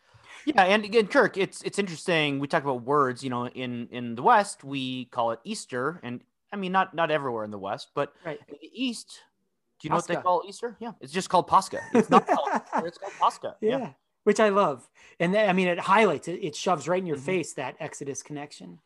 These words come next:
Speaker 1: Yeah. And
Speaker 2: Yeah.
Speaker 1: so, so yeah, we have this connection where, uh, the, the door lintels that are smeared in blood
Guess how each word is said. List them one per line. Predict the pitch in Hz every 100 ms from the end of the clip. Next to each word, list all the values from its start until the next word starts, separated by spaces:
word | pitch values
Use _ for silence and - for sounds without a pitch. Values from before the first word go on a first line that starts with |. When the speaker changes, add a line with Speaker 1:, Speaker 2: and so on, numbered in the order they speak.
| _ _ _
Speaker 1:
Yeah. | - 117 110 _ _ _ -
And | -
Speaker 2:
Yeah. | 269
Speaker 1:
so, | 247
so | 247 262 254
yeah, | 254 196
we | 226
have | 214
this | -
connection | 220 220 - 196
where, | 170 185 185 156
uh, | 160 160 156 151 151 147 147 151 139 _ _ _ _ _ _ -
the, | 160 151
the | 135 147 139 135 127 123 123 95 - _ -
door | 175 185
lintels | 185 202 233 254
that | 180
are | 147
smeared | 131 156 156 151
in | 143
blood | 131 143 175 285